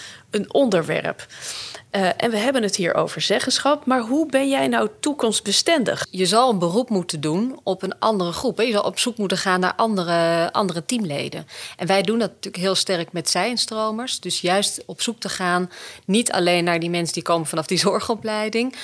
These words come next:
Speaker 2: maar juist ook te kijken naar andere mensen die ook wat willen betekenen, ehm, in die zorg.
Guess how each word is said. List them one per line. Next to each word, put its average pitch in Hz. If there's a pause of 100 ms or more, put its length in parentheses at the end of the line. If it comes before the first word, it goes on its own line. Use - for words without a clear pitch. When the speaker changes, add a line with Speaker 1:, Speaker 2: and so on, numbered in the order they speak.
(260)
Speaker 2:
maar 190
juist 185
ook 175
te -
kijken 165
naar 175
andere 233
mensen 165
die - (100)
ook - (560)
wat -
willen 156
betekenen, 156
ehm, 165 (200)
in 175
die 151
zorg. 143